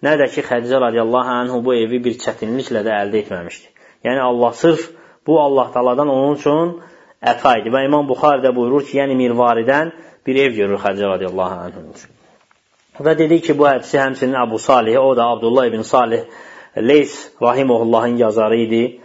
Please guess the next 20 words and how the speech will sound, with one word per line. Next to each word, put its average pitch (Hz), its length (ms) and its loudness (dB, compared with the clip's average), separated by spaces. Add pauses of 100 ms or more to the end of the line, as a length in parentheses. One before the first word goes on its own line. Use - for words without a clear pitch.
(180)
Həmçinin 127 480 -2
Hilal 131 320 2
ibn 117 160 -2
Raddəd 113 480 0 (280)
rəvayət 113 440 0
edir 107 240 -2
və 117 80 2
onun 123 280 0
da, 117 120 4 (520)
e, - 120 -2 (200)
hədislərini, 113 720 -2 (280)
e, 117 140 -2 (100)
Əz-Zuh-, 123 360 0
İmam 123 240 0
Zuhli 135 380 4 (400)
Zuhriyyət, 127 640 0 (400)
e, 110 320 -2
kitabında 120 520 0
qeyd 120 240 0
edir. 110 340 0